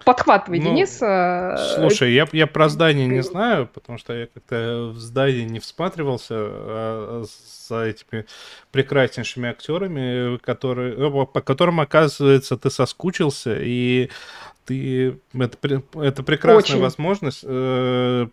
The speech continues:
Speaker 2: посмотреть на тех самых Трес Амигос. Ну, правда, к сожалению, ну, тр-, у третьего очень плохой характер,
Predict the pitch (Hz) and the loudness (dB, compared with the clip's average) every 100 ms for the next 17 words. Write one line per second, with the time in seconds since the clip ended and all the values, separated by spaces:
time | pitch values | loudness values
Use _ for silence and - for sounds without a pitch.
0 | _ - - 120 117 127 147 143 - 123 | _ -10 -6 -4 -2 0 -2 -2 -10 -6
1 | 120 120 120 127 110 - 127 117 104 - | -2 -2 -2 -4 -6 -2 0 -2 -6 -6
2 | 117 - 117 139 180 139 - - 120 110 | -6 -4 -6 -4 -2 -2 -2 -8 -10 -12
3 | - - 113 104 - 110 107 110 107 104 | -12 -4 -2 -4 -8 -8 -6 -4 -4 -4
4 | - 127 113 117 104 117 _ _ _ - | -8 -12 -10 -10 -10 -12 _ _ _ -10
5 | 120 135 131 127 117 117 - - 123 - | -6 0 0 0 -2 -2 -6 -8 -6 -4
6 | 117 127 123 117 110 | -4 0 -2 -2 -8